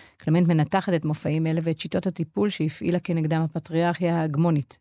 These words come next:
היא מראה כיצד הכינויים וההסברים שניתנו למופעים אלה על ידי אבות הקהילה, כמו דיבוק, כישוף, ריקוד הטרנטולה, היסטריה,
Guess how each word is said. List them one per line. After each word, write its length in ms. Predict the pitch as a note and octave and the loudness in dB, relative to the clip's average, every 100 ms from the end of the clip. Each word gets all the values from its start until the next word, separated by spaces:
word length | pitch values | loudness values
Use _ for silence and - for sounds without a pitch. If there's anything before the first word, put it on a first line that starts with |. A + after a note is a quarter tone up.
| _ | _
היא 80 | E3 | -2
מראה 220 | D#3 D#3+ | 0 0
כיצד 340 | E3 E3+ F3+ E3 | 0 -2 0 0
הכינויים 580 | - F3 E3 F#3 G3 | 0 2 4 4 4
וההסברים 580 | E3+ D3+ - D#3 D#3+ G3 | 2 0 -2 -2 2 2
שניתנו 380 | - D#3+ D3+ E3 | 2 0 0 0
למופעים 480 | E3 D#3 - D3+ D3+ | 0 -2 -2 0 0
אלה 160 | D3 | 0
על 80 | D3 | 0
ידי 320 | D3+ D#3 D#3+ - _ _ F3 | 0 0 0 -2 _ _ -4
אבות 340 | D3+ F3+ F#3 | 0 -2 -2
הקהילה, 460 | F3 E3+ D#3 F3+ D#3 - | -2 0 2 2 0 -2
כמו 240 | - D#3+ | -2 0
דיבוק, 520 | D#3 B2+ G3+ E3+ - - _ _ _ _ - | 0 0 2 2 0 -12 _ _ _ _ -6
כישוף, 640 | E3+ - G#3 - - - _ _ _ _ D#3+ | -4 0 -2 -2 -10 -20 _ _ _ _ -2
ריקוד 380 | D#3 - G#3+ | -2 -2 0
הטרנטולה, 680 | G#3 F3 D#3 E3+ - G3 G3 C#3+ - _ _ _ _ - | 2 2 4 2 4 4 6 2 -6 _ _ _ _ -8
היסטריה, 540 | - - G3 G#3 D3 | -6 -2 0 2 0